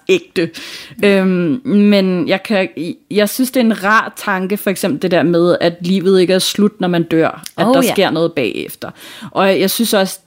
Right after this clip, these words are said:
Speaker 1: det er en rar tanke, at man eventuelt ville sådan få, øh, besøg af, eller kontakt med nogle af dem, man elsker, efter de er døde. Øhm, og sådan noget med, at man godt lidt kan hjælpe sig selv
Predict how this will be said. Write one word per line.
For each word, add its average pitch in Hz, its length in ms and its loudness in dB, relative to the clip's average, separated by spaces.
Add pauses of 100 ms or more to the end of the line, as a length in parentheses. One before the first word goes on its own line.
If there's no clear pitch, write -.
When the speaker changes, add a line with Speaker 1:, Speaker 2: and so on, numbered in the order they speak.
Speaker 1:
det 208 80 0
er 190 40 4
en 185 200 0
rar 180 320 0
tanke, 190 600 -2 (300)
at - 200 -4
man 170 200 -2 (100)
eventuelt 208 840 0
ville 190 220 2
sådan 180 340 0
få, 185 420 4
øh, 175 240 4
besøg 202 580 0
af, 180 100 4
eller 143 220 -2
kontakt - 580 -6
med 196 80 0
nogle 185 300 0
af 170 160 2
dem, 185 140 0
man 180 260 2
elsker, 185 400 0
efter 165 360 -6
de 254 280 2
er 311 100 6
døde. 277 300 4 (680)
Øhm, 185 720 2 (140)
og 185 380 2
sådan - 240 2
noget 220 220 4
med, 196 520 4
at 175 240 -2 (320)
man 185 340 0 (120)
godt 208 200 0 (260)
lidt 208 400 -2
kan 180 360 2
hjælpe 170 260 -2
sig 185 120 -6
selv 196 260 -2